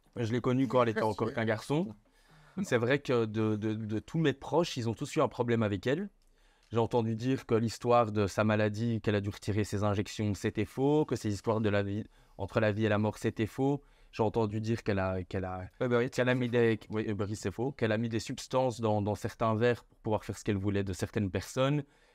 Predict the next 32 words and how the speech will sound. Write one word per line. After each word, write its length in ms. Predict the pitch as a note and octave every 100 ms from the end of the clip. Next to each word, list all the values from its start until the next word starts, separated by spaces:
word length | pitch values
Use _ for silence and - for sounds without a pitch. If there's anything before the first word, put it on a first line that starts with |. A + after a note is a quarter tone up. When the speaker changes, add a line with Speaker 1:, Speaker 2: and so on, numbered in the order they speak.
| -
Speaker 1:
J'ai 80 |
entendu 300 | C3 C3+ C3+
plein 200 | C3+ D3+
de 60 | C#3+
choses. 340 | - A2+ G2+ -
Après, 300 | A#2 - F3
moi, 320 | D#3+ D#3+ E3+
ce 100 | -
que 80 | A#2+
je 80 | -
tiens 160 | A#2
à 60 | G#2+
dire, 220 | A2+ D#3
c'est 180 | - B2
que 200 | C3+ B2+
cette 220 | - A2+
personne-là, 500 | A2 - A#2 A#2+ D3+ -
j'ai 160 | A2+
peut-être 240 | A2 A#2 -
pas 160 | C#3+
assez, 320 | C3 - B2 - _ _ _ _ -
euh, 280 | G2 F#2+
pris 220 | F#2 - B2+
du 120 | A#2
temps 240 | - C#3+
avec 280 | B2 A2+ A2
elle, 120 | C#3+ D3+
mais 100 | B2
elle 80 |
n'a 100 | A2
pas 120 | G2+ C3+
osé 360 | A#2+ A2+ A#2+